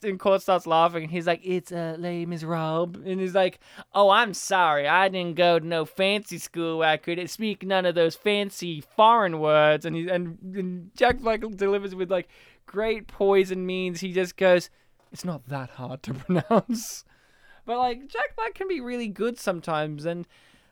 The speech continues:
I think he just burnt me out with Nacho Libre. And he did a bunch of those movies, like, a bunch of crap. Like, there was a solid period of time where Jack Black was just delivering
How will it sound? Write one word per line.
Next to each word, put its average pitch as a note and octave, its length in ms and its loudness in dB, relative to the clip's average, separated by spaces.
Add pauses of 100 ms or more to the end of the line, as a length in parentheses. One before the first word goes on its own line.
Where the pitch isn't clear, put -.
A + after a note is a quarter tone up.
(140)
I A3+ 160 -2
think G#4 260 -6
he C#4 100 -6
just G3+ 240 -6
burnt F#3+ 280 2
me F3+ 120 -4
out F3+ 200 0
with E3+ 120 -2
Nacho F3 380 -2
Libre. E3 280 -2
And A#3 100 -2
he C#4+ 80 -2
did G4+ 160 2
a E4+ 100 2
bunch F3+ 460 -4
of A#3 140 0
those F3+ 340 2
movies, D#3+ 560 -6
like, D3 140 -4
a D#3+ 40 -6
bunch G3 520 -4
of G3 220 -4
crap. D3+ 640 -10 (680)
Like, G3+ 120 0
there A3+ 80 2
was G#3+ 80 0
a A3 80 0
solid A#3+ 480 0
period A3+ 220 -2
of F#3+ 60 -6
time F#3 220 -4
where F3 80 -4
Jack E3+ 320 -4
Black D#3+ 240 -4
was D3+ 80 -10
just D#3 220 -10
delivering D#3+ 640 -6